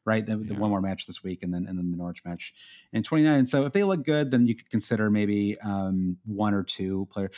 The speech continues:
Speaker 1: You know, Bamford was on the bench this week, and so,
Speaker 2: Mm.
Speaker 1: you know, if Bamford starts at home to Norwich,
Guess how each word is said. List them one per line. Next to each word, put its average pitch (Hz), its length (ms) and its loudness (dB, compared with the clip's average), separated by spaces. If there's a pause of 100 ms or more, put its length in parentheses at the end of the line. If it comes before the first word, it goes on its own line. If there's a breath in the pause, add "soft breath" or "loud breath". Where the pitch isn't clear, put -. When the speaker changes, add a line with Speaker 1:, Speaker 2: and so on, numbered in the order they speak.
Speaker 1:
You 208 120 4
know, 156 60 4
Bamford 220 360 4
was 214 100 6
on 180 80 6
the 139 40 4
bench 139 300 2
this - 220 -4
week, 110 400 -2
and 113 100 0
so, 110 540 0
Speaker 2:
Mm. - 180 -8
Speaker 1:
you 196 60 2
know, 185 60 6
if 131 100 0
Bamford 160 340 2
starts - 680 0
at 139 160 0
home 143 160 2
to 127 60 2
Norwich, 147 520 0